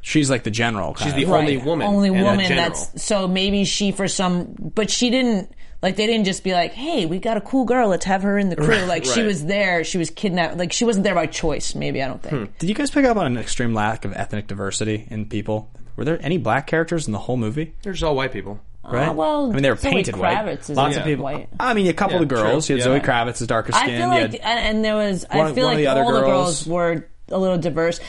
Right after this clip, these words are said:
Speaker 3: And I
Speaker 2: Mm-hmm.
Speaker 3: also, just to go back to that whole model with gun thing, I feel like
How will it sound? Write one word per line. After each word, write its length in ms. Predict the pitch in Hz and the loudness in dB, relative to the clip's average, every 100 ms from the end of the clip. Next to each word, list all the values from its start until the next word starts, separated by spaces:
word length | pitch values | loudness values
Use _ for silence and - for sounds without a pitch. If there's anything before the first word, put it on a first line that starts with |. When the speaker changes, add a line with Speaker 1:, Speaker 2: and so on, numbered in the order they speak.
| - | -4
Speaker 3:
And 100 | 190 | 0
I 40 | |
Speaker 2:
Mm-hmm. 60 | 311 | 2
Speaker 3:
also, 160 | 359 320 | 2 2
just 160 | 285 294 | 2 2
to 60 | |
go 80 | 311 | 2
back 200 | 254 262 | 2 0
to 80 | 262 | 2
that 160 | 226 | 2
whole 160 | 185 220 | 2 2
model 340 | 202 196 220 | 4 4 4
with 160 | 208 165 | 2 2
gun 220 | 214 233 | 0 2
thing, 260 | 214 180 175 - - - | 2 0 -2 -4 -8 0
I 140 | 247 | 0
feel 320 | - - 294 | 0 -2 2
like 340 | 302 302 233 | 2 2 0